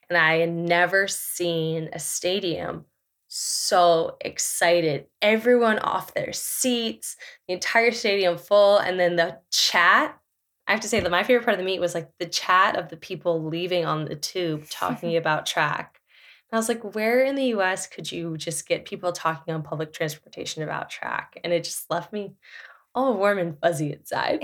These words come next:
Speaker 2: Yeah, no, it's amazing. And, like, I, I'm,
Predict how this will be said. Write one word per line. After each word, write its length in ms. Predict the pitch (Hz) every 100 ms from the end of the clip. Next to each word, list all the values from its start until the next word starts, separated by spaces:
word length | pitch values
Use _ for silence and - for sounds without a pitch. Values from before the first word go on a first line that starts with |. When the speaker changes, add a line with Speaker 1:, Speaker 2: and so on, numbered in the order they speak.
| 233
Speaker 2:
Yeah, 460 | 262 320 381 240 208
no, 280 | 233 277 240
it's 200 | 226 285
amazing. 760 | 269 214 240 254 214 202 196
And, 440 | 202 220 214 214 -
like, 440 | 233 220 214 - - - _ _ -
I, 140 | 247 - _ _ _ -
I'm, 360 | 233 233 -